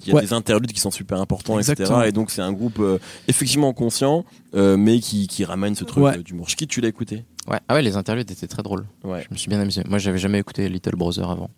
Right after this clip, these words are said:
Speaker 1: Ok.
Speaker 3: Donc j'ai rien de particulièrement, euh, passionnant à dire.
Speaker 1: Ça t'a
Speaker 3: J'ai,
Speaker 1: plu ?
Speaker 3: ouais, j'ai bien aimé
Speaker 1: Ouais.
Speaker 3: cet album.
Speaker 1: Ouais.
Speaker 3: J'ai hésité entre écouter ça et Rhapsody, puisque c'est deux artistes
Speaker 1: Bah,
Speaker 3: que
Speaker 1: c'est
Speaker 3: je n'ai jamais écoutés.
Speaker 1: Ok.
Speaker 2: Oh, Rhapsody,
Speaker 1: Ouais.
Speaker 2: c'est plus jeune. Little Brother, euh,
Speaker 1: Ça sort le même jour, hein, mais c'est, euh, assez, euh...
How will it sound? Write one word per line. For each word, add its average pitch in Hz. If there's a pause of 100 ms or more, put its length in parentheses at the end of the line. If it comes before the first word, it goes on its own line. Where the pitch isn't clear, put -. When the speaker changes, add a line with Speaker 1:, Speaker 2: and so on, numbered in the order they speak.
Speaker 1:
Ok. 104
Speaker 3:
Donc 92 (180)
j'ai 95
rien 90
de 90
particulièrement, 85
euh, - (100)
passionnant 87
à 85
dire. 98
Speaker 1:
Ça -
t'a 190
Speaker 3:
J'ai, 90
Speaker 1:
plu ? - (160)
Speaker 3:
ouais, 180
j'ai 139
bien 123
aimé 120
Speaker 1:
Ouais. 127
Speaker 3:
cet -
album. 98
Speaker 1:
Ouais. -
Speaker 3:
J'ai 98
hésité 101
entre 117
écouter 95
ça 104
et 98
Rhapsody, 95
puisque -
c'est 95
deux 95
artistes -
Speaker 1:
Bah, 110
Speaker 3:
que 107
Speaker 1:
c'est 90
Speaker 3:
je 98
n'ai 98
jamais 90
écoutés. - (140)
Speaker 1:
Ok. 107 (200)
Speaker 2:
Oh, 127
Rhapsody, -
Speaker 1:
Ouais. 135
Speaker 2:
c'est 131
plus 151
jeune. 165
Little 175
Brother, 170
euh, 151
Speaker 1:
Ça 131
sort 143
le 143
même 151
jour, 151
hein, 139
mais 123
c'est, 131
euh, 120
assez, 156
euh... 110